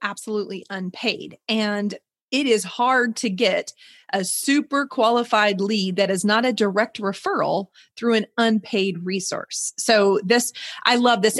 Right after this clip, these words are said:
And I was telling Lisa before we hit record today, all the gals that have been through my programs know that what has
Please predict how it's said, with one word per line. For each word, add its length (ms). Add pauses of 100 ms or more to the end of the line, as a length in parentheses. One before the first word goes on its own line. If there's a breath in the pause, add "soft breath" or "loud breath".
And 440
I 60
was 160
telling 260
Lisa 300
before 340
we 140
hit 200
record 440
today, 360 (420 loud breath)
all 160
the 100
gals 280
that 100
have 120
been 240
through 220
my 160
programs 720 (420)
know 400
that 200
what 220
has 280